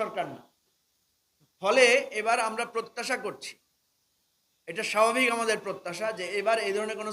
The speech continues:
সিন্ডিকেট হবে না, এবার এই ধরনের কোনো খুন খারাপি, মানুষের চুরি,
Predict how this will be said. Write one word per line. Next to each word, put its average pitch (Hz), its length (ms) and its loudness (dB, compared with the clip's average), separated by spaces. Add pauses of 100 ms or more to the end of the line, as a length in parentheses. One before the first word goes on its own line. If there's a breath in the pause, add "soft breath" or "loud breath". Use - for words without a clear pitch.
সিন্ডিকেট 202 760 -8 (100)
হবে 214 220 -2
না, 240 60 -2 (840)
এবার 202 220 2
এই 196 60 0
ধরনের 214 280 -4
কোনো 214 140 -4 (680)
খুন 202 140 -12 (120)
খারাপি, 214 400 4 (920)
মানুষের 190 460 -2 (140)
চুরি, 208 260 -6